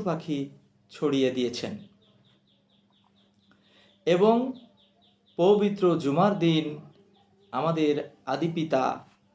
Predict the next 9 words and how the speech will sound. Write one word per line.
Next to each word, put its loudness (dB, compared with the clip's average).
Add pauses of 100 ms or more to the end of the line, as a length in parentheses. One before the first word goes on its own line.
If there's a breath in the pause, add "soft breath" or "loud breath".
(640)
হযরত 0 (200)
আদম 0
আলাইহিস 0
সালামকে 0 (960)
আসরের 0
পর 4 (2000)
সৃষ্টি -6
করেছেন। -10 (2000)
অতএব 2